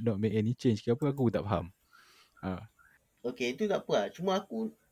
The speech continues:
Speaker 2: ju-, just curious, macam
Speaker 1: Hmm.
Speaker 2: aku tak dapat relate lagi sebab kan kalau macam kat U S ni, kasta tu, uh, apa,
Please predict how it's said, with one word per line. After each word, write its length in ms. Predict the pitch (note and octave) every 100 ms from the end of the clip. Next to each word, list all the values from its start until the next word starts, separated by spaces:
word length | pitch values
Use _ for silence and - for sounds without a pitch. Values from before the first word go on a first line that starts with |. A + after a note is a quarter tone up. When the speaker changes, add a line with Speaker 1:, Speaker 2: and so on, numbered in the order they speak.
| -
Speaker 2:
ju-, 240 | E3 F#3 - F3+
just 240 | G3 E3+
curious, 320 | G3+ F#3+ C3+
macam 480 | C#3 C#3 D#3+ D#3 - G#2+
Speaker 1:
Hmm. 160 | F#2+
Speaker 2:
aku 160 | D#3+ - -
tak 80 | D#3
dapat 320 | F3 D3 D#3
relate 240 | E3 D3+
lagi 160 | A#2 A#2 -
sebab 320 | E3 - - _ _ _ _ _ _ _ -
kan 180 | F#3 F#3+ E3 C#3+ A2+ A3 - _ _ _ _ _ _
kalau 240 | - B2+ A#2
macam 240 | A#2 A#2+
kat 240 | A2+ G#2+ - _ _ -
U 240 | A#2+ A2+ -
S 240 | B2+ B2 -
ni, 480 | C3+ D#3 C3+ - _ _ _
kasta 720 | B2 - - - A#2+ G#2 A2
tu, 80 | D3 E3 D#3 B2+ A#2+ - - - _ _ -
uh, 320 | B3 A#3+ A2
apa, 180 | G#2+ -